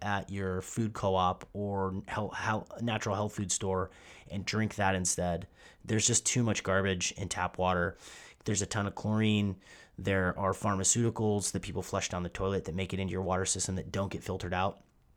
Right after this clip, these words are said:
And so if you're reducing the amount of water that you're drinking, if you're replacing that with deuterium depleted water and adjusting your diet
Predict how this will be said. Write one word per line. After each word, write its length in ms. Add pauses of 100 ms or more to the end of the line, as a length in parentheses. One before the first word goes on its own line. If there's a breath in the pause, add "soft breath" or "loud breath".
(440)
And 120
so 140
if 120
you're 320 (560)
reducing 460
the 80
amount 200
of 80
water 220
that 80
you're 80
drinking, 440 (600 loud breath)
if 160
you're 80
replacing 460
that 200
with 360 (100)
deuterium 460
depleted 360
water 380 (140)
and 100
adjusting 500
your 140
diet 400